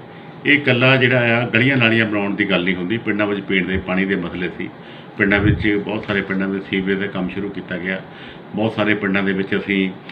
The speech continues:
ਜਿਹੜੇ ਲੋਕਾਂ ਦੇ ਰੋਜ਼ ਵਰਤੋਂ ਵਾਲੇ ਕੰਮਾਂ ਦੀ ਗੱਲਾਂ ਸੀ, ਚਾਹੇ ਅਸੀਂ ਆਪਣੇ ਜਿਹੜੇ ਆ ਸੁਵਿਧਾ ਸੈਂਟਰ, ਪਿੰਡਾਂ ਸੇਵਾ ਕੇਂਦਰ ਖੋਲ੍ਹੇ ਆ, ਜਾਂ ਹੋਰ ਵੀ ਜਿੰਨੀਆਂ ਵੀ ਅਸੀਂ ਸਹੂਲਤਾਂ ਦਿੱਤੀਆਂ ਸੀ।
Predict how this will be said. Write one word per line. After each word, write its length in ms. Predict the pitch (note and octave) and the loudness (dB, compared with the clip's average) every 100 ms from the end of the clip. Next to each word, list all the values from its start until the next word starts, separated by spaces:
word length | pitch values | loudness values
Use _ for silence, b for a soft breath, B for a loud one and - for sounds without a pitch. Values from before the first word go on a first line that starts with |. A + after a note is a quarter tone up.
| B - | B -4
ਜਿਹੜੇ 180 | G2+ G2+ | 2 2
ਲੋਕਾਂ 320 | F#2+ - G2 | 2 0 2
ਦੇ 140 | F#2+ | 2
ਰੋਜ਼ 300 | F#2 F#2+ G#2 G2+ G#2 - - - | 2 2 2 0 -10 -16 -16 -10
ਵਰਤੋਂ 360 | F#2 F#2+ - G2+ | -6 -4 -4 -2
ਵਾਲੇ 200 | F#2+ F#2+ | 0 -2
ਕੰਮਾਂ 360 | - F#2 F#2+ | -2 0 0
ਦੀ 180 | F#2+ F#2 | 0 0
ਗੱਲਾਂ 220 | F#2 G2 F#2+ | 0 -2 -4
ਸੀ, 80 | |
ਚਾਹੇ 300 | F2+ F#2+ F2+ | -2 0 2
ਅਸੀਂ 200 | F2+ F#2+ | 0 -2
ਆਪਣੇ 260 | F#2 - F2+ D2+ - - B B B G2 | -4 -4 -6 -6 -14 -18 B B B 0
ਜਿਹੜੇ 220 | G2 G2+ | 4 4
ਆ 60 | G2 - | 2 -2
ਸੁਵਿਧਾ 260 | G2+ G#2+ | 0 0
ਸੈਂਟਰ, 400 | G2+ F#2 F#2+ F#2+ F2 - - - | 0 -2 0 -2 -4 -10 -18 -8
ਪਿੰਡਾਂ 240 | G2 F#2+ F#2 | -2 0 0
ਸੇਵਾ 200 | G2 G2 | 2 2
ਕੇਂਦਰ 280 | G2 F#2 F#2+ | 2 0 0
ਖੋਲ੍ਹੇ 380 | F#2 G2+ G#2+ G2 | -2 -2 0 0
ਆ, 100 | F#2+ - B B B - - | -2 -10 B B B -8 -4
ਜਾਂ 80 | G2+ A2 | 0 2
ਹੋਰ 160 | A2+ | 2
ਵੀ 100 | A2 | 4
ਜਿੰਨੀਆਂ 340 | B2 A2+ B2 A#2 | 4 6 6 6
ਵੀ 140 | A#2+ | 4
ਅਸੀਂ 160 | G#2+ A2 | 2 0
ਸਹੂਲਤਾਂ 300 | G2+ F#2+ F#2+ | 0 0 -2
ਦਿੱਤੀਆਂ 380 | F2 G#2 G2+ F#2 | -2 0 0 0
ਸੀ। 140 | D#2+ | -6